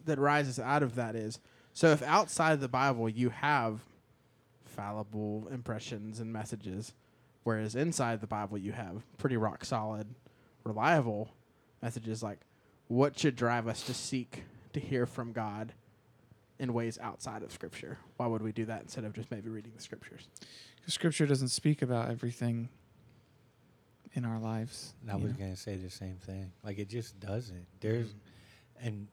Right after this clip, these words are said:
Speaker 3: before y'all jump down my throat for saying this, Taylor, you're probably gonna like what I'm gonna say, I hope. Um,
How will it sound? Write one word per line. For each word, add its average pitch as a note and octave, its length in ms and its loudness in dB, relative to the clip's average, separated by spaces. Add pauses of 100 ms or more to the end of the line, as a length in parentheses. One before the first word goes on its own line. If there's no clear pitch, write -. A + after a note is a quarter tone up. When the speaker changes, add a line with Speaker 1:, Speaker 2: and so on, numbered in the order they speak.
Speaker 3:
before A#2+ 360 2
y'all A2+ 180 6
jump G#2 400 -2
down G2 220 0
my F#2+ 180 -2
throat G2 320 -2
for G2 120 -8
saying F#2 360 -8
this, F#2 220 -10
Taylor, G2 260 0
you're G2 200 2
probably F#2+ 320 -2
gonna F#2 200 -4
like F#2 220 -4
what F#2 120 -6
I'm F#2 120 -8
gonna F2+ 180 -6
say, F#2 240 -6
I F2+ 140 -4
hope. F#2+ 260 -2 (1000)
Um, A2+ 280 6